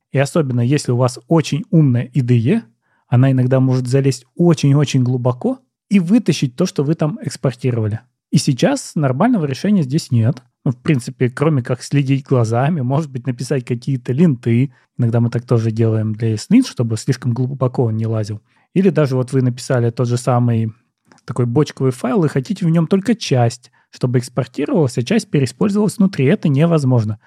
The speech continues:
Все, что вы написали экспорт, оно становится доступно снаружи. Это приводит к проблемам, например, если вы чуть-чуть меняете апи,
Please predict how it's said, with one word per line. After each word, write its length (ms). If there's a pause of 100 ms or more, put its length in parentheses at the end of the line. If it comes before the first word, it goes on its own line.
(280)
Все, 140
что 140
вы 60
написали 440
экспорт, 480
оно 200
становится 540
доступно 460
снаружи. 560 (300)
Это 180
приводит 420
к 60
проблемам, 560
например, 420
если 460
вы 340
чуть-чуть 320
меняете 460
апи, 360